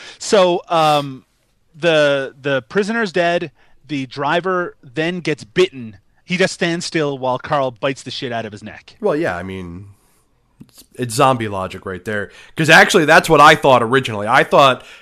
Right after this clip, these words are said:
Speaker 2: that they, that, that he was being attacked by a zombie. And then, and then,
Speaker 1: <laughs>
Speaker 2: then
Speaker 1: You
Speaker 2: I
Speaker 1: watch too many movies like
Speaker 2: Yeah,
Speaker 1: that.
Speaker 2: then, then I realized, "Oh, that's the dude from the back of the truck." I'm like, "Okay, so it's not a zombie. Okay, okay, I get it."
Speaker 1: <laughs>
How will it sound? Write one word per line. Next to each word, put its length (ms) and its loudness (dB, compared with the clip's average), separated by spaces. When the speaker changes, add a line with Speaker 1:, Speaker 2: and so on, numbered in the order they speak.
Speaker 2:
that 140 -2
they, 380 0
that, 460 -2
that 280 -4
he 160 -10
was 100 -6
being 180 -6
attacked 340 -6
by 100 -10
a 80 -10
zombie. 460 -16
And 100 -4
then, 140 4
and 140 6
then, 240 6
Speaker 1:
<laughs> 100 -10
Speaker 2:
then 260 6
Speaker 1:
You 40 10
Speaker 2:
I 80 8
Speaker 1:
watch 240 2
too 140 0
many 200 0
movies 460 -6
like 80 4
Speaker 2:
Yeah, 320 4
Speaker 1:
that. 120 -8
Speaker 2:
then, 220 4
then 200 6
I 80 8
realized, 680 6
"Oh, 140 4
that's 200 0
the 60 -12
dude 140 -4
from 100 -8
the 60 -4
back 240 0
of 80 -4
the 60 -8
truck." 340 -4
I'm 80 -4
like, 140 -4
"Okay, 240 -4
so 120 -6
it's 140 -12
not 180 -2
a 60 -4
zombie. 380 -8
Okay, 240 -6
okay, 340 -10
I 60 -20
get 180 -20
it." 180 -20
Speaker 1:
<laughs> 640 -8